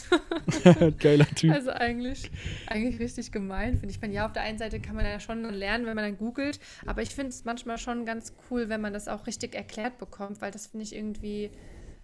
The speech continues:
Speaker 1: ja, keine Ahnung, wenn man dann auch so Bilder zeigt oder so, finde ich das irgendwie spannender und das kann ich mir besser behalten, wie wenn ich jetzt noch was selber googeln müsste. Ja,
Speaker 2: Ja,
Speaker 1: aber jeder ist
Speaker 2: aber
Speaker 1: natürlich anders.
Speaker 2: Ja, ja, eben.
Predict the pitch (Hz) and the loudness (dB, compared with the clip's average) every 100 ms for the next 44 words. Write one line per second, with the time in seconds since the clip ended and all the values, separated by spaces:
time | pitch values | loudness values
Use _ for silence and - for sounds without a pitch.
0 | - - 202 - 214 208 214 208 202 214 | -20 -18 -14 -10 -8 -6 -4 -4 -6 -6
1 | 208 196 190 233 247 - 233 226 220 214 | -8 -8 -4 -2 -2 -4 -4 -4 -6 -6
2 | 214 214 220 214 214 214 214 - 208 208 | -6 -4 -4 -6 -8 -12 -12 -10 -8 -6
3 | 214 214 208 - - - - - 220 254 | -6 -6 -6 -14 -18 -18 -14 -8 -4 -2
4 | 247 226 208 - - 214 - 233 - - | 0 0 -2 -8 -6 -4 -4 -6 -8 -6
5 | 226 254 208 208 214 214 202 202 208 208 | -4 -2 -4 -4 -4 -6 -10 -10 -10 -14
6 | - 190 196 - - - - - - 214 | -12 -8 -8 -10 -14 -16 -20 -20 -10 -6
7 | 208 196 226 233 190 185 - 190 190 202 | -6 -6 -2 -2 -2 -6 -10 -10 -10 -10
8 | - - - - - - 92 117 131 131 | -16 -20 -14 -10 -10 -10 0 8 10 12
9 | 135 131 120 123 120 117 113 180 185 180 | 10 8 4 4 6 4 2 -2 -8 -10
10 | - - 127 123 113 104 110 110 110 | -14 -4 4 6 6 4 4 4 2